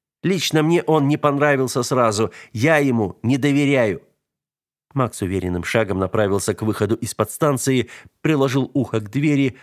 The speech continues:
прислушиваясь. Я всё же надеялся, что у Фёдорова была веская причина утаить от нас факт наличия игрушки в сейфе,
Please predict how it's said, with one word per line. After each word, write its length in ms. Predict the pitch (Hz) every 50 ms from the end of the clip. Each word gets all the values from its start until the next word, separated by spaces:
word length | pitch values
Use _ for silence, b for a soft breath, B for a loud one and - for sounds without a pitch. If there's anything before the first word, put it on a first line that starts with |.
| B B _
прислушиваясь. 840 | - 135 143 139 - - 127 113 - - 98 95 95 98 - - - _ _ _ _ _ _ _ _ _
Я 200 | 160 151 120 104
всё 160 | - - -
же 140 | 110 98 107
надеялся, 500 | 107 110 104 120 135 131 107 98 - 110
что 220 | 101 - - 113 -
у 80 | - 110
Фёдорова 640 | - - 147 135 113 117 117 123 120 127 120 113 B B B -
была 240 | 127 135 131 127
веская 420 | 123 120 143 135 117 - 120 117 113
причина 440 | 113 131 127 120 - - 127 131 139
утаить 480 | - 123 113 - 131 143 170 135 -
от 120 | 113 101 -
нас 220 | 120 117 110 -
факт 400 | - - 131 127 117 - - -
наличия 460 | 120 123 123 127 120 113 - 127 120
игрушки 580 | - - 131 117 123 123 123 104 - - - 98
в 100 | 90 -
сейфе, 440 | - 104 90 98 - - - -